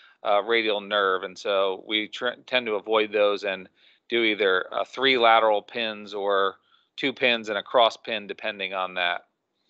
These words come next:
Um, uh, this, it, it, there, there's a little bit overlap here, but, um, uh, s-, this is a, uh, schematic of working through the, the pink pulseless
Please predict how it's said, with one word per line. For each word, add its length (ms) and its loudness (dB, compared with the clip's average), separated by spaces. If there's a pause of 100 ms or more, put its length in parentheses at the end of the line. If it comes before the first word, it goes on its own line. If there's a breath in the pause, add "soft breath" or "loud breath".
(380)
Um, 480 -8 (2250 soft breath)
uh, 260 6
this, 800 0 (240)
it, 260 -6
it, 380 -6
there, 320 4 (100)
there's 200 -2
a 60 -2
little 160 2
bit 140 2
overlap 680 4
here, 320 -2
but, 280 2
um, 460 2 (840 soft breath)
uh, 340 0
s-, 260 -8 (140)
this 260 0
is 220 -6
a, 260 2
uh, 140 4
schematic 680 2
of 280 -2 (100)
working 360 -4
through 320 -12
the, 140 -6 (680)
the 380 -8
pink 300 -6
pulseless 520 2